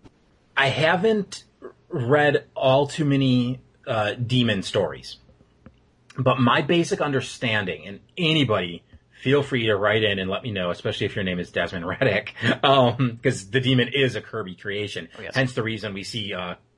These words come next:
Speaker 1: the Kirby Cake Company
Speaker 2: Yeah.
Speaker 1: and, uh, the, an-, the, the transformation. At certain points, we see little bits of Kirby crackle and the energy and in the transformation. That's why we see all that, 'cause this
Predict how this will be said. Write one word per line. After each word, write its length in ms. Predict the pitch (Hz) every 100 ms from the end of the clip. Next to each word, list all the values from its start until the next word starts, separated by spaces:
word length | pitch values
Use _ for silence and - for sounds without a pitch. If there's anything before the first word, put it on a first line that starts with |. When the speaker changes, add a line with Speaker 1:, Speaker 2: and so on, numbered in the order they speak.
| -
Speaker 1:
the 80 | 131
Kirby 340 | 127 127 110
Cake 320 | 98 - 110 -
Company 540 | 120 117 123 117 110
Speaker 2:
Yeah. 300 | 98 98 92 -
Speaker 1:
and, 400 | 117 107 101 101
uh, 280 | 98 95 95
the, 100 | 127
an-, 240 | 131 123
the, 260 | 123 104 95 - -
the 80 | 113
transformation. 1080 | - 131 123 127 110 113 113 123 117 120 123
At 200 | 107 -
certain 280 | - 123 123
points, 260 | 123 110
we 80 | 113
see 180 | - 117
little 180 | 110 107
bits 140 | 110
of 100 | 101
Kirby 360 | - 127 104 95
crackle 440 | - 117 107 120
and 80 | 101
the 80 | 107
energy 280 | 110 104 101
and 60 | 101
in 60 | 98
the 60 |
transformation. 520 | 92 104 - 104 95 117
That's 160 | 120
why 80 | 117
we 80 | 95
see 200 | - 107
all 140 | 92
that, 180 | 85 82
'cause 120 | 107
this 180 | 107